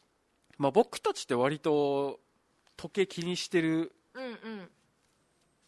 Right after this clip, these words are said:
Speaker 1: じゃないですか。まあ、放送中もそうだけど。
Speaker 2: あ、時間ね。
Speaker 1: そうそうそうそう。
Speaker 2: うんうん。
Speaker 1: 結構ね、でも、時計って不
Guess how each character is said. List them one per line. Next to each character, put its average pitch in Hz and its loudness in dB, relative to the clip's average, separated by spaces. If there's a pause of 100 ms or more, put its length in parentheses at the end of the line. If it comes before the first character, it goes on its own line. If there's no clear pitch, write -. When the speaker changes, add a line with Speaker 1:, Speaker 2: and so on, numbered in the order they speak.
(160)
Speaker 1:
じ 139 0
ゃ 135 4
な 131 2
い - 0
で 113 -4
す - -14
か。 113 -8
ま 131 0
あ、 - 0
放 151 2
送 151 2
中 143 -4
も 135 -2
そ 135 -6
う - -8
だ 113 -8
け 113 -18
ど。 110 -12
Speaker 2:
あ、 214 -8
時 196 -14
間 214 -12
ね。 320 -8
Speaker 1:
そ - -8
う 285 -6
そ 151 -4
う 131 -8
そ 220 -10
う 226 -8
そ 190 -12
う。 214 -14
Speaker 2:
う - -16
ん - -20
う - -20
ん。 - -20 (680)
Speaker 1:
結 349 -6 (120)
構 139 2
ね、 117 -4 (540)
で 147 2
も、 143 -2 (220)
時 285 2
計 453 6
っ - 4
て - -6
不 - -6